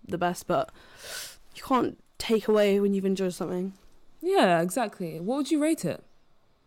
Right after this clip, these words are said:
Speaker 1: I'll go eight because I do think that there could have been, like, slight differences, maybe a bit shorter.
Speaker 2: Yeah.
Speaker 1: Maybe la la, but overall, I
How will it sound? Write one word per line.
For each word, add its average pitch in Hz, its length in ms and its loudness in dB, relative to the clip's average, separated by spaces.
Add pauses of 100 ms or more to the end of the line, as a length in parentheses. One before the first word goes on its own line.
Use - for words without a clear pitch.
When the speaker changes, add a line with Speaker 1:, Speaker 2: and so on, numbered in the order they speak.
(2250)
Speaker 1:
I'll 339 160 -2
go 359 260 2
eight 180 340 0 (300)
because 269 280 2 (800)
I 247 80 2
do 285 180 4
think 233 260 -2
that 208 160 -4
there 214 180 2
could 208 160 0
have 202 80 4
been, 196 180 2
like, 165 260 -2 (720)
slight 175 600 0
differences, 196 520 0
maybe 190 180 2
a - 20 0
bit 180 160 -4
shorter. 190 1040 -6 (100)
Speaker 2:
Yeah. 185 400 -4 (160)
Speaker 1:
Maybe 190 240 2
la 190 140 4
la, 196 240 4
but 190 400 0 (160)
overall, 220 400 4
I 180 160 0